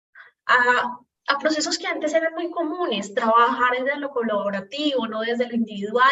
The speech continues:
el bienestar desde lo colaborativo, eh, o desde el, o la construcción desde lo colaborativo. Y es que hoy en día, de alguna forma, las redes sociales, el nivel de consumo, el capitalismo nos ha llevado solo a pensar en el yo.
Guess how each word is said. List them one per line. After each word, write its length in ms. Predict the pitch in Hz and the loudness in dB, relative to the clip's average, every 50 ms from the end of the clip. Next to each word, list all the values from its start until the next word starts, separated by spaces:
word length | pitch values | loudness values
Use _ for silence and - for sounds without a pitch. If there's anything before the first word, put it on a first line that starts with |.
| 277 254 | 2 0
el 100 | 226 220 | -4 -6
bienestar 640 | - 233 269 247 233 226 220 - - 254 233 226 240 | -6 -4 -4 -2 -2 -2 -4 -2 0 0 0 2 2
desde 260 | 240 240 247 247 233 | 2 2 2 2 0
lo 100 | 240 233 | -2 -4
colaborativo, 1000 | - 226 208 208 202 190 196 185 175 180 - 269 285 302 294 277 247 208 214 214 - - - - - - _ _ | -6 -4 -2 0 0 0 0 -2 -4 -4 -6 -6 -4 -4 -2 -2 -2 -4 -6 -8 -12 -16 -20 -20 -20 -20 _ _
eh, 340 | - 214 208 202 208 208 202 | -6 -4 0 2 2 2 2
o 180 | 196 202 220 226 | 0 0 0 -2
desde 240 | 220 214 214 226 | -2 -2 -2 -2
el, 80 | 208 - | 2 4
o 80 | - 240 | 4 4
la 120 | 233 220 | 4 2
construcción 680 | - - 226 226 233 - 214 196 - - 285 320 370 370 | -2 -4 -6 -6 -6 -8 -10 -12 -8 -4 -2 -2 0 0
desde 240 | 302 254 - - 220 | 0 0 2 0 -2
lo 140 | 214 196 - | -2 -4 -4
colaborativo. 720 | - 208 202 196 196 190 185 185 180 - 202 196 196 196 196 - - - _ _ _ | -4 -2 -2 -2 -2 -2 -2 -4 -6 -8 -8 -8 -6 -8 -8 -10 -14 -18 _ _ _
Y 140 | - 240 240 | 0 2 2
es 260 | 233 233 240 240 240 - - _ _ _ _ | 2 2 0 -4 -6 -10 -18 _ _ _ _
que 300 | - - 269 262 247 - - - - | -2 2 4 4 4 4 0 -6 4
hoy 220 | - 277 302 311 320 320 | 8 8 10 10 8 6
en 140 | 330 320 320 | 2 -4 -4
día, 440 | 320 320 302 277 254 247 254 269 277 277 226 | -4 -4 0 2 4 4 4 4 2 0 -2
de 80 | 233 | -2
alguna 320 | 220 220 220 226 220 226 226 | -2 -2 -4 -6 -6 -6 -6
forma, 640 | 233 - - 277 262 254 262 254 247 247 240 233 | -6 -2 0 2 4 4 2 2 0 -2 0 0
las 180 | 233 220 220 202 | 0 0 0 0
redes 240 | 196 196 202 196 202 | -2 -4 -4 -6 -6
sociales, 960 | 208 - - - 233 240 240 240 240 240 233 226 - 202 196 196 208 - - - - - | -6 -6 -4 0 4 4 6 6 6 6 6 4 4 0 -4 -4 -4 -6 -8 -12 -14 -14
el 100 | 208 214 220 214 | -12 -10 -10 -10
nivel 280 | 214 214 214 214 208 | -10 -8 -6 -4 -4
de 100 | 208 208 | -4 -4
consumo, 420 | 202 220 208 208 208 - 262 262 247 226 | -6 -8 -10 -8 -6 -6 -6 -4 -4 -4
el 100 | 233 233 | -6 -6
capitalismo 560 | - - - 226 233 220 220 233 214 233 240 | -8 -12 -10 -2 0 0 0 0 -2 -6 -6
nos 160 | 262 254 254 | -6 -4 -4
ha 60 | 233 | -4
llevado 320 | 190 202 214 220 220 226 240 | -4 0 2 4 4 4 4
solo 260 | 233 233 233 233 226 | 2 0 0 2 2
a 60 | 233 | 2
pensar 420 | 233 - - 208 202 202 196 180 170 | 0 -2 -4 -6 -6 -8 -8 -6 -6
en 100 | 180 202 | -6 -6
el 160 | 208 202 - | -6 -6 -6
yo. 220 | - - - - | -6 -8 -8 -10